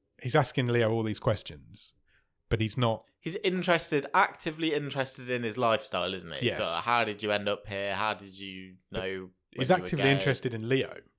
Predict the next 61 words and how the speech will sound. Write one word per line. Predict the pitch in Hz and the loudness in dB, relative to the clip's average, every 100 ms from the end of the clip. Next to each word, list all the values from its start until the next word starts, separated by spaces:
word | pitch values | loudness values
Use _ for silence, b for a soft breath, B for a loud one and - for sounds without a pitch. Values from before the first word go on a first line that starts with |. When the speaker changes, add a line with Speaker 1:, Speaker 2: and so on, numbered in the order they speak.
| _ _ - | _ _ -12
Speaker 1:
but | 92 104 | -12 -8
not | 110 101 - | -6 -6 -10
for | - | -10
the | 101 | -6
reasons | 98 104 101 101 | -4 -4 -6 -10
that | 98 | -8
Leo | 104 101 | -6 -6
thinks | - 110 104 | -6 -10 -8
he | - 113 | -6 -4
is. | 120 131 | -4 0
Speaker 2:
Yeah. | 110 - - _ _ _ _ - | 0 0 -18 _ _ _ _ -4
Speaker 1:
But | 98 | -4
at | 95 | -4
the | |
same | 101 104 | -6 -6
time, | - 98 | -6 -6
is | 101 | -6
he? | 104 104 - _ _ _ | -6 -6 -8 _ _ _
It's, | 104 - - - | -14 -12 -16 -12
he's | 123 | -4
like | 135 - | -4 -4
a | |
closeted, | - - 110 101 - 98 - _ _ _ _ - | -12 -6 -6 -8 -10 -10 -12 _ _ _ _ -4
I | 135 | 0
don't | 147 | 2
know. | |
It's | 135 | 2
a | 131 | 2
weird, | 135 139 135 | 6 6 4
it's | 123 - | -2 -2
a | |
weird | 120 135 127 | 2 4 4
character. | - 117 95 - 85 - | 2 -2 -2 -10 -14 -2
Took | - | 0
Speaker 2:
Which | |
Speaker 1:
me | 120 | 4
a | |
Speaker 2:
we | 117 | 6
Speaker 1:
while | 240 | 8
to | 214 | 6
Speaker 2:
never | |
Speaker 1:
get | 208 | 2
used | 196 | 6
to. | 190 | 6
Speaker 2:
really | 180 151 | 6 2
get | 151 135 | 0 2
the | 143 | 2
answer | 131 127 | 2 2
Speaker 1:
No, | 107 | 0
never | 120 120 | 2 2
Speaker 2:
for, | 110 | 0
Speaker 1:
gets | - | 0
Speaker 2:
but | 127 | 0
I | 107 | 0
Speaker 1:
answered. | 151 | 0
Speaker 2:
think, | 185 151 | -2 -4
I | |
think | 160 185 | -4 -4
he's | 185 156 | -4 -4
exploring | 160 - - - 143 135 127 120 110 | -6 -8 -12 -2 2 2 2 0 -2
his | 107 117 104 101 - | -4 -2 -2 -6 -12